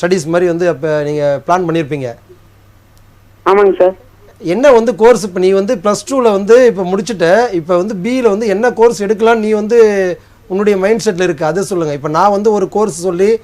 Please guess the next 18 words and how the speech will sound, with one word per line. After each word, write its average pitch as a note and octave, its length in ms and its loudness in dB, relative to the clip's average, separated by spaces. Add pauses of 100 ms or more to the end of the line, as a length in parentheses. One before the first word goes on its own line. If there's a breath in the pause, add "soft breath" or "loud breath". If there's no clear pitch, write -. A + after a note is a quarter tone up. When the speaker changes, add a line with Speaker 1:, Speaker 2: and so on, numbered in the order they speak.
(300 soft breath)
Speaker 1:
பேரண்ட்ஸ் G#3+ 340 2
ஒண்ணு F#3+ 160 -2
சொல்லி F#3 340 -2
வந்து F#3+ 220 0
எடுக்கிறத E3+ 300 0
விட, E3 360 0 (240 loud breath)
நான் F3+ 220 0
இதுல F3+ 120 0
வந்து G3+ 380 4
ஒரு F3+ 140 0
எலக்ட்ரிக்கல் G3+ 460 -2
கோர்ஸ் F#3 280 -4
எடுத்தேன்னா E3+ 220 -4
நான் G3 180 0
அதுல E3+ 300 -2
வந்து F3+ 200 -4
நல்லா F3 320 -2
படிப்பேன், D#3+ 480 -4